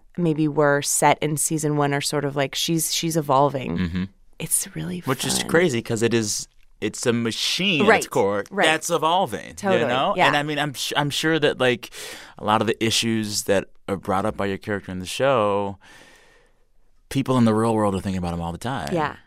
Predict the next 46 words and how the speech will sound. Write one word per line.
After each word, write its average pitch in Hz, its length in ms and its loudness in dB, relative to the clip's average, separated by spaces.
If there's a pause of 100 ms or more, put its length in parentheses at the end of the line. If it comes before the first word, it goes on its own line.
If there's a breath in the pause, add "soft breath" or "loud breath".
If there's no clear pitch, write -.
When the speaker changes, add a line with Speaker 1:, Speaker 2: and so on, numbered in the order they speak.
Speaker 2:
You 202 140 -2
know, 202 200 0
like, 98 160 -4
has, 131 320 2
has, 120 360 0
has 117 240 0
doing 127 240 2
this 123 120 2
show 101 180 4
and 92 120 4
playing 92 200 2
this 87 160 -2
character 76 580 -2 (500 loud breath)
made 92 440 4
you 92 140 4
think - 600 -4 (200)
any 92 300 0 (220)
big 90 260 2
new 82 260 2
thoughts 76 460 -2
or 82 40 -4
come 85 300 -4
to 82 140 -4
some 82 340 0
new 82 180 -2
realizations 78 1040 -4 (540 loud breath)
about 78 440 -2
some 82 140 -4
of 73 140 -6
these 73 260 -10
issues? - 560 -8
Like, 82 160 -8
has 87 140 0
it - 140 -6
changed 104 1000 2
your 76 400 -6
worldview 78 720 0
when 67 120 -6
it - 100 -10
comes 73 240 -6
to 73 100 -4
Speaker 1:
You 69 60 -8
Speaker 2:
this 294 160 -2
Speaker 1:
know, 330 40 -12
Speaker 2:
kind 76 200 -2
of 76 180 -8